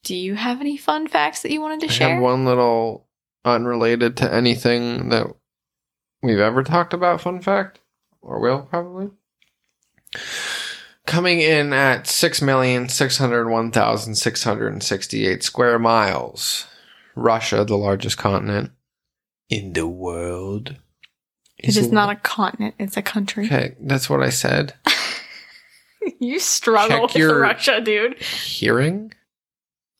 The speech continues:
Speaker 2: Okay, so anyways, Russia, the biggest continent
Speaker 1: Uh-huh,
Speaker 2: slash
Speaker 1: uh-huh,
Speaker 2: country
Speaker 1: uh-huh.
Speaker 2: slash city.
Speaker 1: Shitty.
Speaker 2: Shitty in the world.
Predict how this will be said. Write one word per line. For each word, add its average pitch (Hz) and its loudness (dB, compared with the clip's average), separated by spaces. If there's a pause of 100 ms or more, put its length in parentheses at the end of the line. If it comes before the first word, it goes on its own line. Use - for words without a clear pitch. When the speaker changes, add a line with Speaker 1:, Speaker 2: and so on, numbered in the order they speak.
Speaker 2:
Okay, 131 -6
so 127 -8
anyways, 120 -6
Russia, 120 0
the 123 -4
biggest 120 -2
continent 127 2 (880)
Speaker 1:
Uh-huh, 269 4
Speaker 2:
slash 226 2
Speaker 1:
uh-huh, 254 -4
Speaker 2:
country 170 0
Speaker 1:
uh-huh. 117 -2
Speaker 2:
slash 113 4
city. 120 0 (440)
Speaker 1:
Shitty. 196 0 (340)
Speaker 2:
Shitty 117 0
in 123 -4
the 113 0
world. 113 0